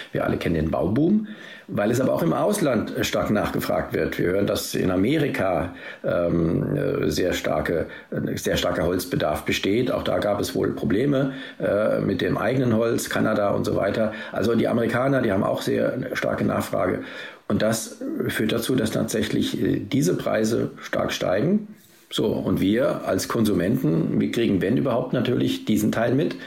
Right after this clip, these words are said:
ähm, indem wir für Holz oder was auch immer, fürs Bauen, für Holzprodukte dann mehr bezahlen müssen.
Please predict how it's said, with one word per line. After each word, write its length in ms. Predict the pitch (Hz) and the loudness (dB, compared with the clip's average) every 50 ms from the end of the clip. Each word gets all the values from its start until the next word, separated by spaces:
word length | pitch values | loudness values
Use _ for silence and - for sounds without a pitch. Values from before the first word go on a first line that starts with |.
| - - - - - - - - | -12 -12 -12 -12 -12 -12 -6 -2
ähm, 320 | 110 120 123 135 139 131 | 0 2 2 2 2 2
indem 320 | - 127 117 110 107 104 113 | 2 2 2 2 2 2 2
wir 100 | 117 113 | 0 0
für 220 | - 117 101 82 | 0 0 0 2
Holz 340 | 87 101 117 151 151 - - | 2 2 2 2 0 0 -2
oder 220 | - 110 107 101 | 0 0 0 0
was 140 | 101 104 - | 0 0 0
auch 100 | - - | 0 0
immer, 200 | 110 113 - - | 2 2 2 0
fürs 240 | - - 98 - - | 0 -2 -4 -4 -2
Bauen, 440 | - - 78 90 117 139 160 156 - - - - - - | -2 0 0 2 2 2 0 0 -2 -10 -14 -14 -12 -4
für 120 | - 110 | -2 0
Holzprodukte 640 | 107 104 107 104 - 107 - 104 104 107 - - - | 0 0 0 0 0 -2 0 0 0 -2 0 -2 0
dann 160 | - - - 104 | 0 2 2 2
mehr 100 | 90 92 | 0 0
bezahlen 380 | - - - - - - - - | -2 -2 -2 -2 -2 -2 -2 -2
müssen. 240 | - - - - | -4 -6 -8 -10